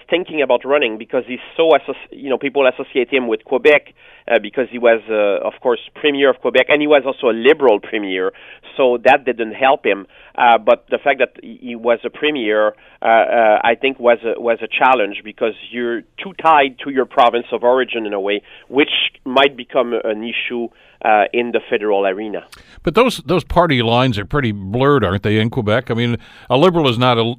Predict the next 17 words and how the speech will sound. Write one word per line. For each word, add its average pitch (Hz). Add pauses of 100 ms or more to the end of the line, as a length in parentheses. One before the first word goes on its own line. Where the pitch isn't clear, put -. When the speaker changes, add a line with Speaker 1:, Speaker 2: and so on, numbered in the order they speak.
Speaker 2:
a, 113
a -
Liberal 123
as 107
an 110
Ontario 117
Liberal 98
would 87
be 95
in 90
Quebec. 110
It, 185
it's 180
not 214
unlike 147
British 117
Columbia. 127